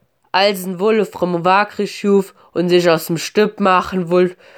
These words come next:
fuhren für Bett. De Oma, Rotkäppchen und Jär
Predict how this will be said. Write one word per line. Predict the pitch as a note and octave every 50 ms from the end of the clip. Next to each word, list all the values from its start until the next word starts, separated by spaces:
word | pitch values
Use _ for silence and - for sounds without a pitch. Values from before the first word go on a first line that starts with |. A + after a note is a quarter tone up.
| - _
fuhren | _ - - A3+ A#3 A#3 A3 G#3+ F#3
für | - - G3 F#3
Bett. | E3+ - _ - D3+ C#3+ C#3 C3+ - - - - - - _ _ _ _ _ _ _ _ _ _ _ _ -
De | F3+
Oma, | - - F#3+ G3 A3 A#3+ A#3 A3 A#3 A3 G#3
Rotkäppchen | F#3+ F3+ G3 G#3 G#3+ A3+ A3+ A3+ - - G#3 G3 G3 - - G3 F#3+ D#3
und | D#3+ E3 E3+ E3+
Jär | F3 F3+ F#3 G3 G3+ G#3 G#3 G3+